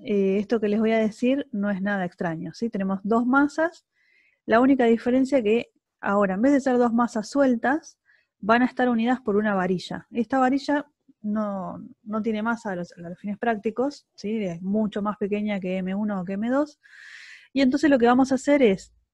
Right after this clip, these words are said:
poner como si fuera, imagínense, eh, un clavito, ¿sí?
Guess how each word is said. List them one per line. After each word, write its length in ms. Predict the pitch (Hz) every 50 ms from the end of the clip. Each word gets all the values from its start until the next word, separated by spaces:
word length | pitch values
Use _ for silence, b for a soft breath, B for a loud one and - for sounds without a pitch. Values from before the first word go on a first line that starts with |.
| _ _
poner 480 | - 220 240 269 277 277 277 285 285
como 200 | - 214 190 196
si 120 | - - 190
fuera, 540 | - 220 226 240 226 208 190 - - - _
imagínense, 960 | - 196 185 185 190 - - 226 226 220 214 214 - 226 214 226 233 240 - _ _ _ _ _ _ _ _ _ _ _ _ _ _ -
eh, 480 | 196 185 180 175 175 170 170 170 170 -
un 180 | - 208 214 196
clavito, 640 | - 202 202 240 247 202 190 - 202 220 247 262 - _ _
¿sí? 340 | _ 202 196 240 277 277 -